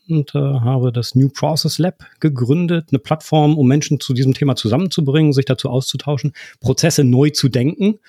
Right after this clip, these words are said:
und berate andere Firmen dabei, ja, die,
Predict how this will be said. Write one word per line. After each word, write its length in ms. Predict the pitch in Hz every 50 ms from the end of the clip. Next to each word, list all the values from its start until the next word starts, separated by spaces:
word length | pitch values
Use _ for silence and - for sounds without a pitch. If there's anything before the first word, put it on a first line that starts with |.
| - - - - _ _ _ _ -
und 320 | 147 147 151 147 143 -
berate 480 | - 131 110 127 131 139 - 175 - 135
andere 320 | 139 151 147 117 131 143
Firmen 500 | - - 165 180 196 214 226 226 202 190
dabei, 520 | - 180 170 170 196 208 208 208 196 165 - -
ja, 300 | 151 165 170 156 123 107 90 - -
die, 400 | 156 147 151 151 151 156 147